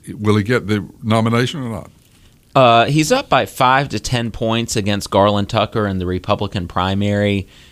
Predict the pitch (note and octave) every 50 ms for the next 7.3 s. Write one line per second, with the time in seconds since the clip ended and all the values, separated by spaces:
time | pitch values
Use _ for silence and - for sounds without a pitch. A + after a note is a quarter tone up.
0 | _ _ - F2 F2+ F2 F#2 F#2 F#2 F#2+ G2+ G2+ - - G#2 G2+ G2 G2 G2 F#2
1 | F2+ F#2 F2+ - - - - G#2 G2 F#2 F2 F2+ G2 F#2 F2 E2+ - - - G2+
2 | G2+ F#2+ F#2+ F#2+ F2 F#2 - - G2+ F#2 F2+ F#2 F#2 F2+ F2+ F2+ F2 - - F#2+
3 | G2 F#2+ F#2 F2 F2+ F2 - - G2 F#2+ F#2 F2 - - F2+ F2+ F#2 F#2 F#2 -
4 | - G2+ F#2+ F#2 F2+ E2+ F2 F#2+ F#2+ F#2+ F#2+ G2 G2 F#2 F2 E2+ - - - -
5 | - - _ _ - F#3 F#3+ E3+ C#3+ D3+ D3 D3 D3 - C3+ C3 A#2 A#2 A2 G2
6 | - E2+ G#2 A2+ A2 - B2 A2 G#2+ F#2+ G#2 G#2 G#2 G2+ A2+ G#2+ F#2+ - A#2 G#2
7 | G#2 G#2 G2+ G2+ G2+ G2